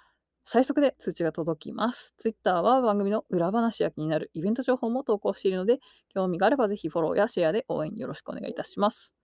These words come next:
番組のレビューはApple Podcast、Spotify、YouTubeで受付中です。評価をね、いただけると、いい評価であればモチベーション上がりますし、ここ直した方がいいんじゃないかなっていう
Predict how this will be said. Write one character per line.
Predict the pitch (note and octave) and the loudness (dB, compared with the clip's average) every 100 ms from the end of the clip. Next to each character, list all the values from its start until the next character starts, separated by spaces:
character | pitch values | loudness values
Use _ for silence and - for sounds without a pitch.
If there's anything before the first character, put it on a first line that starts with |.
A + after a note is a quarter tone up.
| _ _ _ _ _ _ | _ _ _ _ _ _
番 | C4+ D4 | 2 4
組 | D4 | 4
の | C#4 | 4
レ | D4 | 4
ビ | A3+ | 4
ュ | |
ー | D#3+ | 4
は | G3+ - | 2 0
Apple | F3+ - A#3+ | -10 -2 0
Podcast、 | B3+ A#3 G#3 F#3 - - - | 0 -4 -4 -6 -8 -12 -12
Spotify、 | - - F3+ - C3+ | -8 -6 -6 -8 -6
YouTube | D3+ A#3 D4+ C#4 | -2 0 0 0
で | D4 | -2
受 | G3 E3 | -2 -6
付 | - D#3+ | -6 -12
中 | - - | -12 -10
で | B3 G3 | -4 -4
す。 | - - _ _ _ _ - _ | -4 -20 _ _ _ _ -20 _
評 | - - | 4 4
価 | - | 2
を | |
ね、 | F3 E3+ - | -6 -8 -8
い | F3+ | 0
た | F3 | 2
だ | E3+ | 2
け | E3+ | 2
る | D#3+ | 0
と、 | - - - _ _ _ _ _ | -2 -6 -8 _ _ _ _ _
い | B3 | 0
い | C4+ | 2
評 | - | 0
価 | - | -2
で | A#2 | -2
あ | |
れ | B2+ | -4
ば | - | -4
モ | - | -6
チ | E3+ E3+ | -4 -2
ベ | F3 | -2
ー | |
シ | E3 | -2
ョ | |
ン | D#3+ - | -8 -2
上 | F3 | 2
が | |
り | A3 | 4
ま | A#3+ | 2
す | - | -4
し、 | - - _ | -6 -6 _
こ | - | 2
こ | |
直 | C4+ B3 F4+ | 4 6 4
し | - | 2
た | - | 2
方 | C4 | 4
が | G3+ | 4
い | |
い | A3 | 6
ん | |
じ | B3+ | 4
ゃ | |
な | G#3 | 4
い | |
か | G#3+ | 2
な | A3 | 0
っ | A#3+ | 0
て | - | 0
い | F#3+ | 2
う | G3 | 2